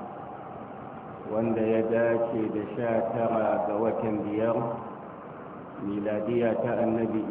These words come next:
Isa alaihi salam, dubu biyu da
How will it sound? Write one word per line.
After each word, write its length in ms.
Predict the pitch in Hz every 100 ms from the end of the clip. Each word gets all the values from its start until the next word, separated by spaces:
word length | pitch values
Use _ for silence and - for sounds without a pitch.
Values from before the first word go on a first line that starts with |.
| 117
Isa 400 | - 113 113 113
alaihi 400 | 113 107 113 107 -
salam, 640 | 107 113 117 113 113 - - - - - - - - - -
dubu 480 | 113 110 117 113 113
biyu 560 | 117 117 117 117 117 117 - - - -
da 160 | 104